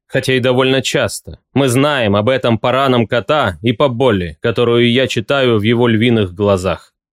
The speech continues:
У него уже не сгибается левая передняя лапа и ослеп правый глаз.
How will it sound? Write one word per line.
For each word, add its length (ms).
У 80
него 280
уже 200
не 120
сгибается 680
левая 380
передняя 500
лапа 520
и 120
ослеп 520
правый 380
глаз. 480